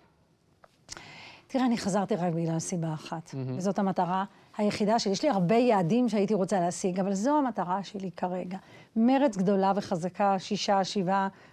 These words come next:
Speaker 1: אולי אפילו שמונה מנדטים. חלק מגוש השינוי, דהיינו, בתוך הממשלה, בראשותו של יאיר לפיד, ובעיקר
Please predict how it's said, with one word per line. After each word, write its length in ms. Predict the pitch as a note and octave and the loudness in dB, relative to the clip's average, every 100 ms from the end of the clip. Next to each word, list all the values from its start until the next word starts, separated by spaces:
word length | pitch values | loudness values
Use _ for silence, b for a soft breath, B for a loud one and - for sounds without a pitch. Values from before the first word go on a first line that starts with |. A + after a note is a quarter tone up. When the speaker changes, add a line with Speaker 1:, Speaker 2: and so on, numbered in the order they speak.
| - | -4
Speaker 1:
אולי 140 | G3+ F#3 | -2 0
אפילו 260 | G3 F#3 | 0 -2
שמונה 340 | F3 F#3 F3+ F#3 | 0 0 2 2
מנדטים. 580 | G3+ F#3+ G3 - G3+ G3+ B B B B | 0 0 -2 -2 -4 -4 B B B B
חלק 580 | - B2 D4+ D4+ C#4 B3+ | -6 -2 2 4 2 2
מגוש 340 | A3+ G3 A#3+ B3 | 0 0 0 -2
השינוי, 480 | - A#3 A3 G#3+ | 0 2 2 2
דהיינו, 520 | F#3 F#3+ A3+ A3 G#3 F3 | 2 2 2 2 0 0
בתוך 420 | G3+ - B3 A#3 | 0 0 0 0
הממשלה, 480 | G#3+ G#3 G#3+ G3+ G3 B B B | 0 0 0 0 0 B B B
בראשותו 480 | G#3 G3 F#3 F#3+ G3+ | -2 -2 -2 -4 -4
של 140 | G3 F#3+ | -2 -2
יאיר 280 | F3+ F#3 E3+ | -2 -2 -2
לפיד, 400 | E3+ G3+ G#3 G3+ | -4 0 0 0
ובעיקר 760 | F#3 F#3 F3+ F3 - - A3 | 0 0 0 -2 -2 0 2